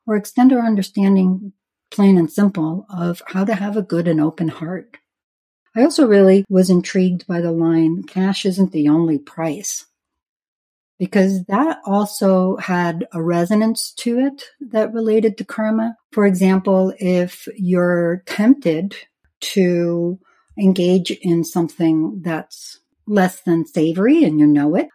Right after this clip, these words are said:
you can, in that moment, pause on that sort of fulcrum and recognize, "Oh, my tendency to take that lollipop out of the candy store, for example, is a result of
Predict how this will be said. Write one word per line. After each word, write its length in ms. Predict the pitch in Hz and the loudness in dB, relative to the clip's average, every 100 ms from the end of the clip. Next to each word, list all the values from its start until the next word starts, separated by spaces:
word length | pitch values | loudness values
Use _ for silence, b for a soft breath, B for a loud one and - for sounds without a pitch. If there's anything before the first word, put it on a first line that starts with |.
| - | -4
you 120 | 226 | -2
can, 300 | 233 254 240 | 2 2 2
in 260 | - 220 233 | -2 0 2
that 200 | 233 214 | 2 2
moment, 560 | 185 220 269 165 170 | 2 4 4 4 -2
pause 840 | - - 208 247 175 156 180 - _ _ _ _ _ | -14 -10 -2 -2 -2 -6 -14 -20 _ _ _ _ _
on 540 | 180 170 170 165 175 185 | -2 0 0 -2 -6 -8
that 320 | 170 160 - | -10 -10 -12
sort 240 | - 185 | -6 -4
of 100 | 170 - | -4 -8
fulcrum 540 | - 202 220 - 151 190 | -4 -4 -4 -8 -8 -6
and 160 | 175 | -4
recognize, 540 | 175 185 185 175 175 - - | -4 -4 -4 -4 -4 -8 -6
"Oh, 340 | 196 156 151 _ _ _ _ _ - | -4 -4 -6 _ _ _ _ _ -8
my 340 | 196 190 185 185 | -2 0 0 -2
tendency 760 | - 226 262 311 277 - 190 185 | -6 4 8 8 4 0 0 0
to 800 | - 185 180 175 175 170 170 202 _ | -4 -4 -2 -2 -2 -4 -8 -14 _
take 220 | 208 196 | -2 0
that 220 | 185 170 | -4 -4
lollipop 600 | 165 180 180 185 151 147 | -2 0 0 -2 -8 -8
out 140 | 160 156 | -10 -10
of 80 | 151 | -12
the 80 | |
candy 360 | 156 185 175 165 | -6 -2 -2 -2
store, 360 | 143 160 156 165 | -8 -12 -14 -12
for 200 | 175 151 | -8 -6
example, 580 | 151 156 143 156 170 - _ _ | -2 -2 -4 -6 -10 -10 _ _
is 480 | 226 185 180 180 185 - | -4 0 2 0 -2 -6
a 200 | 208 180 | -4 -2
result 760 | 170 175 165 180 208 185 196 - - 240 | 0 -2 -2 -4 -2 -2 -4 -12 -20 -16
of 440 | 196 170 165 165 | -10 -6 -6 -8